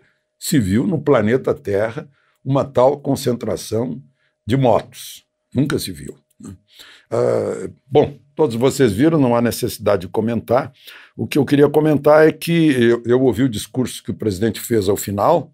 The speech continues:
lá no, no Ibirapuera, e, e, e é, foi uma prestação de contas, né? E aí eu entendi por que que não durou o porta-voz, o general Rego Barros,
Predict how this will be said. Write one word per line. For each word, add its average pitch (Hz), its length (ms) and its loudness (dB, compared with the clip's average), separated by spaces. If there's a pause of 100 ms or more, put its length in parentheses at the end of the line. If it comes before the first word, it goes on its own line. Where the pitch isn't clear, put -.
(520)
lá 110 240 2
no, 107 800 2 (340)
no 95 200 -2
Ibirapuera, 104 880 0 (720)
e, 120 760 0
e, 170 80 -2
e 196 40 2
é, 233 240 2
foi - 160 4
uma 202 160 2
prestação 170 560 -2
de 170 80 -6
contas, 147 540 0
né? 135 180 -6 (300)
E - 80 4
aí 262 160 6
eu 277 100 6
entendi 180 520 2
por - 240 -2
que 202 240 0
que 208 180 -8
não 208 240 0
durou 160 380 4
o - 20 -4
porta-voz, 156 960 0 (560)
o 92 100 -8
general 120 440 4
Rego 127 260 2
Barros, 113 540 -2